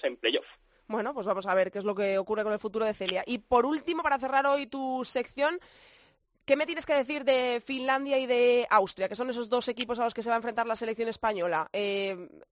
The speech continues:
Speaker 2: ¿cuál es más complicado? ¿A cuál ves? A Austria ya nos hemos enfrentado, les ganamos cuatro cero aquí en...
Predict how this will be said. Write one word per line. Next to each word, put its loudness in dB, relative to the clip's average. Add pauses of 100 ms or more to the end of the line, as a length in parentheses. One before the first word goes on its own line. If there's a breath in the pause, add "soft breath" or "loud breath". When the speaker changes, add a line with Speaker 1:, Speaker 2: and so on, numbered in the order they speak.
(180)
Speaker 2:
¿cuál 8
es -2
más 0
complicado? 0
¿A 2
cuál 2
ves? 2
A 2
Austria 4
ya 2
nos -2
hemos 2
enfrentado, 2
les -2
ganamos 0
cuatro 2
cero 0
aquí -2
en... 0